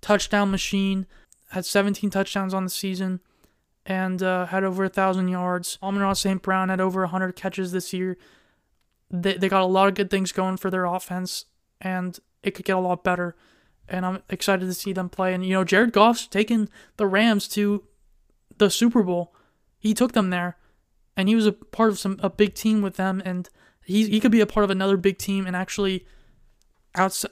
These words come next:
this is an outside take, but he could take the Lions to a Super Bowl. That is, uh, probably the biggest hot take of the entire podcast episode, but that's truly what I think is,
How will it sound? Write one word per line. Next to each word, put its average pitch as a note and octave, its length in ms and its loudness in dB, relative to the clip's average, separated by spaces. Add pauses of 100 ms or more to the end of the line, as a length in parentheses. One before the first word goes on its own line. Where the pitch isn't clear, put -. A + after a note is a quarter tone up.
this F#3 280 -4
is G3 140 0
an G3 80 0
outside G#3+ 460 0
take, A#3+ 280 2
but F#3+ 120 -2
he A3 140 2
could A3 420 -2 (360)
take G#3+ 280 0
the A3+ 80 2
Lions A3 340 4
to G#3+ 100 2
a G#3 40 2
Super A3+ 300 2
Bowl. F3 280 -4 (1040)
That G3 140 2
is, G3 180 2
uh, G3 140 4
probably G#3+ 360 0
the G3 80 -2
biggest G3 300 2
hot F#3+ 180 -2
take F#3+ 200 -8
of F3+ 140 -4
the F#3 100 -6
entire F3+ 460 -6 (540)
podcast F#3+ 420 2
episode, F3+ 440 -2
but F3 100 -2
that's G3+ 200 2
truly A3 340 2
what F#3+ 140 0
I F3+ 80 -2
think F3 320 -12
is, E3+ 180 -14